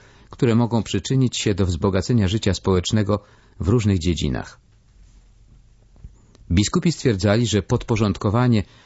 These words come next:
przedstawicielstwa narodu jednej grupie pozbawia tę instytucję jej właściwego sensu. Społeczeństwo zaś pozbawia możliwości wyrażania swych życzeń i opinii oraz kształtowania życia zbiorowego zgodnie z wolą obywateli.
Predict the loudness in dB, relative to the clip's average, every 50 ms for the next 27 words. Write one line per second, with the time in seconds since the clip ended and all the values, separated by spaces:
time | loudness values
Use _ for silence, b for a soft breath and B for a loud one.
0 | b b b -2 -2 0 0 0 -2 -2 0 0 0 0 0 0 -2 -2 -4 -2
1 | 0 0 2 2 2 2 2 2 2 2 2 2 2 2 2 2 2 2 2 0
2 | 0 0 0 -2 -2 B B B B B B B B 0 0 0 2 0 0 0
3 | 0 0 0 0 0 2 0 0 0 -2 -2 0 -2 -4 -2 0 2 2 4 4
4 | 4 2 2 0 -2 -2 -2 -2 0 0 0 0 -2 0 -2 -2 -2 -2 -4 -6
5 | -10 -12 b b b b b b -14 -2 0 2 2 2 2 0 0 0 -2 -2
6 | -2 0 0 0 0 -2 -2 -2 -4 -2 0 -2 0 2 2 2 2 0 0 -2
7 | -2 -2 -2 -4 -2 -2 0 2 2 2 2 2 2 2 2 0 0 0 -2 -2
8 | 0 0 0 -2 0 0 2 2 4 4 2 2 0 0 0 2 2 2 2 2
9 | 0 -2 B B B B B B B B B B 2 2 2 2 2 -2 -4 -2
10 | 0 0 2 0 0 0 2 2 2 2 0 0 0 0 0 0 2 2 2 2
11 | 2 2 2 0 0 0 -2 -2 B B B B B B -4 -4 0 0 0 0
12 | 2 0 0 0 0 0 0 2 2 0 -2 -2 -2 -2 -2 -2 -2 -2 -2 -2
13 | -2 -4 -6 -10